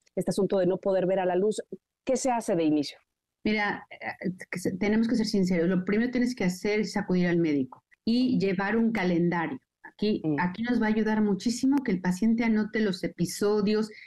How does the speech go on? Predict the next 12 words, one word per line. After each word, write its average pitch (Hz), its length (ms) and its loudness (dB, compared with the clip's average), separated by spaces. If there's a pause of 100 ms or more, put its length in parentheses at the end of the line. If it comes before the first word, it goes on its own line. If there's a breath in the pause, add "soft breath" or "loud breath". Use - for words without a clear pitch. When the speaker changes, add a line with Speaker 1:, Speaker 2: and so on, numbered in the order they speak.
(160 loud breath)
Speaker 2:
si 208 220 0
lo 190 100 2
relaciona 185 600 2
no 190 240 0
con 196 160 2
la 175 100 0
menstruación, 208 1000 0 (320 loud breath)
si 185 380 0
lo 175 460 0
relaciona 180 580 0
si, 180 220 -6 (120)
eh, 165 340 0